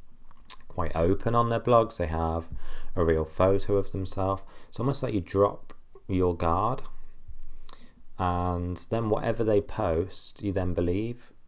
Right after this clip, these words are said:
And so you may see a real photo of them. Their website may even have be, their name is often their domain name.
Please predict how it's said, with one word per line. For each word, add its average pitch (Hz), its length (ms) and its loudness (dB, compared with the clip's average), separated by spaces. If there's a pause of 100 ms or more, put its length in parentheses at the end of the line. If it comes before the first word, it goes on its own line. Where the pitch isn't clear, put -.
And 90 540 -2 (180)
so - 200 -6
you 87 160 2
may 87 120 2
see 87 200 2
a 82 60 4
real 123 200 8
photo 104 320 4
of 98 80 2
them. 104 360 -2
Their 127 120 2
website 113 340 2
may 85 140 4
even 82 160 2
have 82 220 -2 (340)
be, 87 320 0 (640)
their 110 140 8
name 110 240 4
is - 320 -4 (220)
often 92 640 0
their 90 140 0
domain 98 360 -2
name. 87 300 -6